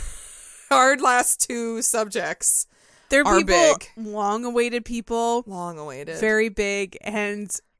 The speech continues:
Speaker 2: could be so many multiple parts. We don't even know.
Speaker 1: Honestly, could be entire serieses.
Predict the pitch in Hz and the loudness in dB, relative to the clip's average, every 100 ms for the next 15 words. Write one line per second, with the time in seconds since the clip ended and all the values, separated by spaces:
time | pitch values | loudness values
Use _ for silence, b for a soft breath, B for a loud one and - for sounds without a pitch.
0 | _ - 254 226 226 - - 220 202 214 | _ -8 -6 -4 -2 -2 0 0 0 -2
1 | 208 196 - 185 196 - 190 175 - - | -2 -4 -6 -6 -6 -2 -4 -2 -2 -2
2 | 220 196 196 185 175 180 180 190 190 196 | -2 -2 -2 -4 -8 -6 -2 0 2 0
3 | 180 202 185 170 190 143 156 143 143 170 | -2 -8 -10 -10 -10 -8 -6 -6 -8 -8
4 | - - - | -8 -6 -6